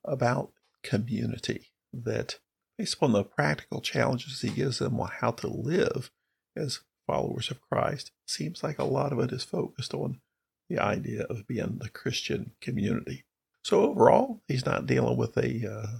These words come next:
some kind of schism in the church. He's not dealing with some kind of crazy doctrinal errors that they're dealing with and heresy. He hadn't been away from them that long, but he is reaching out to them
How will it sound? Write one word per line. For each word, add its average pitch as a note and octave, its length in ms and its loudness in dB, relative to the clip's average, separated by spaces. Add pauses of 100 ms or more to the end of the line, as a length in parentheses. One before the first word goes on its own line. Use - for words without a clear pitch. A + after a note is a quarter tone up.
some - 220 -4
kind A2+ 200 4
of A2+ 100 0
schism A2 840 4
in A2+ 180 4
the A2+ 100 4
church. - 480 2
He's B2+ 180 -6
not - 180 -2
dealing - 320 -2
with - 140 -6
some - 240 -2
kind A#2 240 -2
of - 160 -2 (840)
crazy A2 420 2
doctrinal - 840 0
errors A2 560 2
that A2+ 100 -6
they're A2 140 0
dealing B2 400 -2
with C3 260 2
and - 180 -8
heresy. B2 600 2 (680)
He E3 100 4
hadn't G3+ 160 4
been - 100 4
away C#3 240 6
from - 240 2
them - 260 -4
that A2 300 2
long, A#2 480 0
but - 100 -2
he - 120 2
is F3+ 300 0 (360)
reaching - 420 -2
out - 220 -2
to A2 100 0
them A2+ 380 2